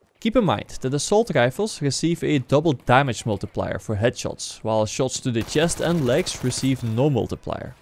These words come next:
The M two's magazine holds thirty-one bullets, and you can hold a total of two hundred and forty-eight bullets in reserve.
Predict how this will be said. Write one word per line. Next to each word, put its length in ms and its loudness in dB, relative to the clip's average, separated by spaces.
The 140 8
M 140 2
two's 300 -2
magazine 540 2
holds 320 0
thirty-one 460 2
bullets, 400 -4
and 180 -2
you 80 0
can 140 0
hold 380 2
a 200 0
total 420 2
of 120 -4
two 140 2
hundred 300 2
and 120 -2
forty-eight 720 0
bullets 320 0
in 140 -4
reserve. 560 -6